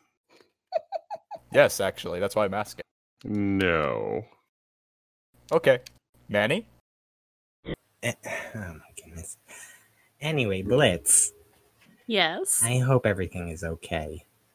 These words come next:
Speaker 4: I hope so, too. Like I said, I,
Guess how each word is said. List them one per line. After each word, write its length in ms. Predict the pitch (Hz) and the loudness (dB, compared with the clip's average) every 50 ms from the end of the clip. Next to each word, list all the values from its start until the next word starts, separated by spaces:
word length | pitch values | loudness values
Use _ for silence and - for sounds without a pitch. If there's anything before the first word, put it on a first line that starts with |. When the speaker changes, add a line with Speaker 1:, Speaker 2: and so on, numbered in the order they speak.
| _ _ _ _ _ _ _ - - - - - - _ _ - - _ _ _ _ _ _ _ _ _ | _ _ _ _ _ _ _ -20 -20 -20 -20 -20 -20 _ _ -20 -20 _ _ _ _ _ _ _ _ _
Speaker 4:
I 160 | - 240 233 240 | 0 2 2 2
hope 500 | 214 - - - - - 226 247 247 - | 0 -6 -12 -14 -6 -4 -4 -4 -4 -8
so, 320 | - - - 240 208 185 165 165 | -8 -4 0 0 0 0 -2 -6
too. 840 | - - - - - 233 247 302 330 285 196 175 165 160 175 214 - - | -12 -16 -14 -4 0 0 2 2 2 2 2 0 0 -4 -6 -10 -10 -4
Like 180 | 190 233 233 | -2 0 0
I 40 | 262 | 0
said, 440 | 240 - - 269 277 277 262 220 - - | -2 0 2 4 6 6 6 4 2 4
I, 260 | 196 190 220 220 202 | 6 6 6 6 4